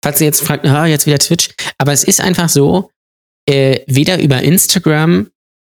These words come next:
also n-, und noch über den Podcast selbst kann man irgendwie Leute erreichen. Das ist quasi, das ist so ein Hamsterrad. In, äh, also,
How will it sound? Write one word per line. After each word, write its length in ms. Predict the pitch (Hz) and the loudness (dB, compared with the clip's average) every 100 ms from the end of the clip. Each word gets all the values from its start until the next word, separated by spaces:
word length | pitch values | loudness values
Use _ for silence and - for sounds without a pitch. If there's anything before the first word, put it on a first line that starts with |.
| - - _ - | -16 -16 _ -6
also 200 | 123 127 | -2 0
n-, 120 | 123 | 0
und 180 | - 165 | 0 2
noch 200 | 160 165 | 2 2
über 160 | 175 | 2
den 100 | 131 | 2
Podcast 420 | 131 175 - 123 - | 0 -2 -2 -2 0
selbst 600 | 107 131 160 - - - _ _ _ - | 0 2 0 -2 -4 -6 _ _ _ -4
kann 120 | - | 0
man 120 | 143 135 | 2 2
irgendwie 260 | 143 135 | 2 2
Leute 240 | 127 135 110 | 2 0 0
erreichen. 500 | 95 87 90 101 113 - | 0 -2 -2 -6 -8 -6
Das 120 | 107 | -4
ist 140 | - - | -2 -2
quasi, 540 | 143 135 135 135 131 _ - - | -2 2 2 2 -2 _ -18 -8
das 120 | 123 | -4
ist 100 | 139 | 0
so 60 | 151 | 0
ein 80 | 120 | 2
Hamsterrad. 600 | 139 - 98 85 82 - _ _ _ | 2 0 0 -2 -4 -8 _ _ _
In, 140 | - 117 - | -4 -4 -2
äh, 160 | 117 110 | -2 0
also, 220 | 120 123 | 0 0